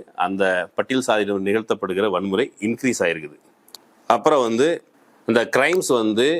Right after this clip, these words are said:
இது ரெண்டாயிரத்தி பதினெட்டுல இருந்து இருபத்தி ரெண்டு காலகட்டத்துல முப்பத்தஞ்சு விழுக்காடு இன்க்ரீஸ் ஆயிருக்குது. அதிகமா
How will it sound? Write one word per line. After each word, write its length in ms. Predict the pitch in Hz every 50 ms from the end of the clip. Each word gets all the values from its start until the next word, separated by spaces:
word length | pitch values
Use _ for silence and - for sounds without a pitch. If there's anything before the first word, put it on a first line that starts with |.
| - _ _ _ _ _ - - -
இது 240 | - 120 120 117 113
ரெண்டாயிரத்தி 460 | 110 123 127 151 165 170 165 160 156 -
பதினெட்டுல 400 | 120 123 139 147 143 139 131 120
இருந்து 160 | 120 135 147 120
இருபத்தி 280 | 123 127 135 135 139
ரெண்டு 160 | 123 120 110
காலகட்டத்துல 460 | 101 101 101 107 104 101 104 123 131 117
முப்பத்தஞ்சு 500 | 107 107 - - 156 - - 139 120 107
விழுக்காடு 360 | 98 101 98 - 117 110 101
இன்க்ரீஸ் 320 | 92 87 98 98 92 92 87
ஆயிருக்குது. 320 | 80 80 78 76 76 78 _ _ _ _ _ _ _ _ _ _ -
அதிகமா 480 | - 98 113 131 160 160 165 170 165